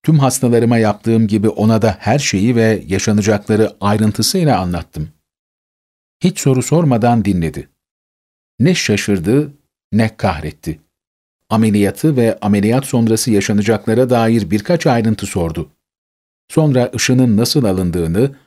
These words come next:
ve inanç tedavisini öğrendi. En sonunda da yapılacak olanların ömrüne ne katacağını sordu.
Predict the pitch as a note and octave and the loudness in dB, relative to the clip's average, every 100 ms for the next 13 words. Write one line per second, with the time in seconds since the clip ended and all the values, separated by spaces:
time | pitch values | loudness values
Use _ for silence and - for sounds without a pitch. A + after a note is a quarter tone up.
0 | _ - C3 C3+ - B2 C#3 D3+ - A#2+ | _ -2 0 0 0 0 0 0 -2 0
1 | A#2 A2+ G#2+ - G#2+ F#2+ E2+ F2 E2+ E2+ | 2 2 0 0 0 2 0 0 -2 -4
2 | - _ _ _ _ _ _ _ _ _ | -8 _ _ _ _ _ _ _ _ _
3 | D#3 F3+ E3+ D3+ D3+ D3+ E3+ D3 C#3+ C3 | -2 0 0 2 4 2 4 2 0 0
4 | C3 C3+ C3+ B2 B2 A#2+ C#3+ C#3 A#2 A2+ | 0 0 0 2 2 2 2 2 2 2
5 | A2+ C3 A#2+ A#2 G2+ G#2 F#2+ F#2 F#2 - | 2 2 0 0 -2 -2 -2 -2 -4 -4
6 | F2+ E2 D#2+ D2+ | -4 -4 -6 -10